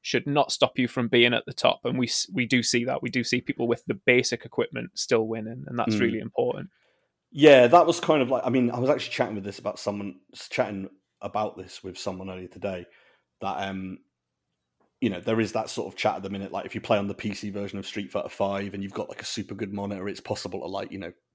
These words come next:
Speaker 2: lower the latency that most people have as low, as low as possible. And I sort of see that and I go, like, that is, I mean, it, it's nowhere near as obvious as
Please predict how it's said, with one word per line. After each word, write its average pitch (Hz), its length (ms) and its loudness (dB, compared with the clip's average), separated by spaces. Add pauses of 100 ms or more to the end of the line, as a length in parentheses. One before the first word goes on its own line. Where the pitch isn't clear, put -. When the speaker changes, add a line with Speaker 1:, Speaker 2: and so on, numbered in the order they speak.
Speaker 2:
lower 110 360 4
the 104 120 -4
latency 104 680 -6
that 98 160 -8
most 104 240 -6
people 101 200 -8
have 104 180 0
as 98 140 -10
low, 107 220 -2
as 101 100 -10
low 101 160 -10
as 101 80 -10
possible. 117 520 -2 (540)
And 110 400 2 (640)
I 127 40 4
sort 120 260 4
of 113 80 -2
see 135 260 2
that 110 220 4
and 104 80 -2
I 104 80 2
go, 104 220 0
like, 104 400 -4
that 151 240 4
is, 139 200 -8
I 147 60 2
mean, 151 140 8
it, 147 120 -2
it's 151 220 -4
nowhere 156 340 8
near 131 400 10
as 117 120 4
obvious 113 500 2
as - 380 -6